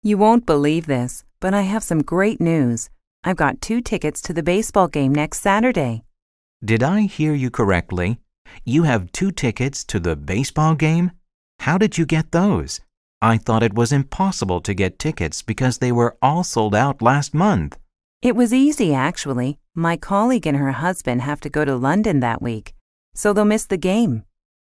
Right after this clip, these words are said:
Speaker 1: They offered me their tickets, and of course, I was happy to accept.
Speaker 2: You're so lucky. Who are you going to take with you?
Speaker 1: I was thinking that maybe you would like to go.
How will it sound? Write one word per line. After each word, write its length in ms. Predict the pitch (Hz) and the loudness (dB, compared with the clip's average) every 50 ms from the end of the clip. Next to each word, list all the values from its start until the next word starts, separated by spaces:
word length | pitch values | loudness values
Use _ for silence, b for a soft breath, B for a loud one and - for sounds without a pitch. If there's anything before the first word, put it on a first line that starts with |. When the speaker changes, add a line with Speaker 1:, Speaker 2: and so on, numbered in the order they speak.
| _ _ _ | _ _ _
Speaker 1:
They 160 | - 170 170 | 0 2 4
offered 320 | 165 165 185 - 175 151 127 | 4 4 4 2 0 0 2
me 100 | 135 127 | 2 2
their 160 | 120 123 120 | 0 -2 -4
tickets, 500 | - - 180 - 143 101 - - - - b b b b b b _ - | -4 -6 -4 -4 -4 -6 -6 -10 -14 -14 b b b b b b _ -6
and 120 | 170 175 | -4 -4
of 80 | 170 - | -4 -2
course, 320 | - - 214 214 220 - - - _ - | 0 2 2 2 2 0 -4 -12 _ -6
I 100 | - 131 | -4 -2
was 160 | 131 135 - | -2 -2 -2
happy 320 | - 147 160 190 - 156 | 0 0 2 2 0 -2
to 160 | 123 - 123 | -4 -4 -6
accept. 600 | 113 110 - - - 139 143 143 110 104 - - - _ _ - | -6 -6 -6 -4 -2 -2 -2 -2 -4 -6 -10 -14 -20 _ _ -10
Speaker 2:
You're 340 | - 117 120 147 175 196 202 | -8 -4 -2 0 0 0 0
so 380 | 190 - - - 76 90 107 110 | -2 -4 -6 -4 -4 -4 -6 -6
lucky. 540 | 90 80 87 85 - - 90 80 71 69 - - _ _ _ _ _ - - | -4 -4 -2 -2 -2 -4 -4 -4 -4 -6 -10 -14 _ _ _ _ _ 0 2
Who 120 | 120 139 | 4 4
are 40 | 175 | 4
you 160 | 180 123 101 | 2 2 2
going 240 | 90 101 101 98 95 | 2 2 2 2 2
to 100 | 107 107 | 0 0
take 260 | 98 - 127 131 - | 0 2 0 0 2
with 280 | 131 147 185 202 - - | 2 2 2 2 2 0
you? 240 | 90 67 69 - - _ _ _ - - - | -2 -2 -2 -8 -14 _ _ _ -20 -12 -8
Speaker 1:
I 100 | - 143 | -6 -4
was 220 | 139 135 - - | -4 -4 -6 -6
thinking 380 | - 190 196 185 - 175 156 147 | -4 -4 -4 -2 -2 -2 0 0
that 200 | 147 139 - - | 0 -2 -2 -2
maybe 320 | 160 165 165 165 147 151 | -2 -2 0 0 0 0
you 340 | 151 143 139 147 185 220 262 | -2 -2 -2 -2 -2 -2 0
would 140 | 302 302 214 | 0 0 2
like 240 | 170 135 127 120 - | 2 0 0 -2 -4
to 80 | 143 | -6
go. 360 | 131 - 135 127 127 123 117 | -4 -2 -2 -2 -2 -4 -8